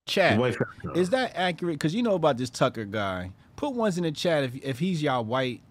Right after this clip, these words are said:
Speaker 1: Farrakhan. The right wing's white Farrakhan. Is he that impactful? Put ones in the chat if that's true.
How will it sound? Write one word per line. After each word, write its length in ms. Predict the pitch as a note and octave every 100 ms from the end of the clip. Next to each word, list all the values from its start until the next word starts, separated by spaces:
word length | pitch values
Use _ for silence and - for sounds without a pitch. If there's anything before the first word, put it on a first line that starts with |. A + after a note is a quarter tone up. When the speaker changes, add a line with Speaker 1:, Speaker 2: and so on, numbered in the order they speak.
| _ _ _ -
Speaker 1:
Farrakhan. 680 | - D3 C#3+ A2 - G2 C2+ G#1 - - - - _ - - _ -
The 180 | G2+
right 260 | G2 C#3 C3
wing's 380 | C3+ C3 A#2+ F2+
white 400 | F2 A#2+ B2 -
Farrakhan. 680 | - B2 A2+ G2 - E2 B1 - - - - _ _ -
Is 200 | F#3 A#3
he 240 | - A3+ G#3+
that 460 | A2+ C#3 G3 - _ - _ _ - - -
impactful? 760 | D3 E3+ - C#3+ D#3 - F#3+ A3 - - - - - - - - - - _ _ _ _ -
Put 140 | E3
ones 240 | F3+ D#3 B2
in 60 |
the 80 | A#2
chat 240 | - A#2 G#2
if 100 | G2+
that's 220 | F#2 F2+
true. 360 | - F#2 D#2+